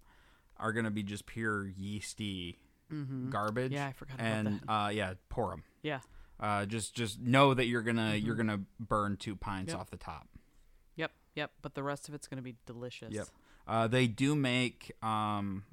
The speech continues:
Speaker 1: kits that you can attach, uh, basically attaches the dip tube and it floats on top, so you're only getting clear beer.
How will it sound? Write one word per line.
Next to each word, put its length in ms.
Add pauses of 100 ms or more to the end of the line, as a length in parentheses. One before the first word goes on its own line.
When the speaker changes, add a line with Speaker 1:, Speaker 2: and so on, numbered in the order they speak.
(100)
Speaker 1:
kits 580
that 320
you 140
can 180
attach, 500
uh, 80
basically 420
attaches 360
the 120
dip 200
tube 220
and 80
it 100
floats 320
on 160
top, 320
so 100
you're 160
only 140
getting 220
clear 280
beer. 280